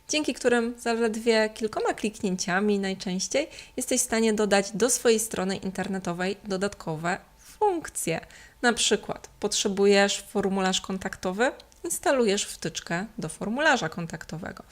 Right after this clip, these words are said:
Potrzebujesz jakąś mapkę dojazdową do firmy? Instalujesz wtyczkę, masz mapkę dojazdową do firmy.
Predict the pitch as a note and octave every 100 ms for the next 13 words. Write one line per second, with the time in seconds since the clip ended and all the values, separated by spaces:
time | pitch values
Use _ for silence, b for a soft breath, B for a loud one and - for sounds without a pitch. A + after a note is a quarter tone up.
0 | B B - G#3 - G#3+ G#3 A3 G#3 G#3
1 | G3+ G#3 - A#3 A#3 A#3 A3+ A#3+ A#3+ C4+
2 | B3+ A#3+ B3+ C4 D#4 - - - B3 A#3+
3 | A#3 A3+ A3+ - - - - F#3+ - -
4 | G3+ - C4+ - F#3 E3+ E3 E3+ E3 D#3+
5 | D#3+ - F3 -